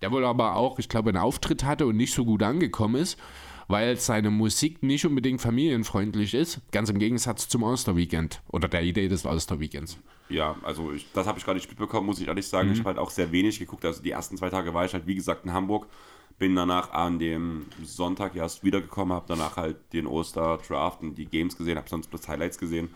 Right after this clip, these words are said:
Speaker 1: Mhm.
Speaker 2: Ganz kurz zum Freitag: Jalen Green und Jalen Duran waren ja ersetzt, äh, verletzt. Die wurden danach bei der Rising Stars Challenge durch Ayo Dosunmu und Tyree Eason ersetzt.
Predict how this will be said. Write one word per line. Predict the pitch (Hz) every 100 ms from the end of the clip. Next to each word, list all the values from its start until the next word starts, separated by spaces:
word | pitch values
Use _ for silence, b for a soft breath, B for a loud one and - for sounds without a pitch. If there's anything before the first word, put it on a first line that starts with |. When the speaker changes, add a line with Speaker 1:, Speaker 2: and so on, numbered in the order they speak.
| B
Speaker 1:
Mhm. | 92 95 98 -
Speaker 2:
Ganz | 101 101
kurz | - 104
zum | -
Freitag: | - 85 90 104 95
Jalen | 101 98
Green | 98 101 107 110
und | 95
Jalen | 90 95
Duran | 90 101 101
waren | 92 90 95
ja | 85
ersetzt, | 85 117 - -
äh, | 90 90
verletzt. | - 85 101 -
Die | 92
wurden | 85 87 87
danach | 85 87 -
bei | 85
der | 82 82
Rising | 82 82 82
Stars | - 80 -
Challenge | 98 85 85
durch | 73 -
Ayo | 80 85
Dosunmu | 78 78 90 87
und | 85 80
Tyree | 87 80 78
Eason | 113 - 110
ersetzt. | 104 104 -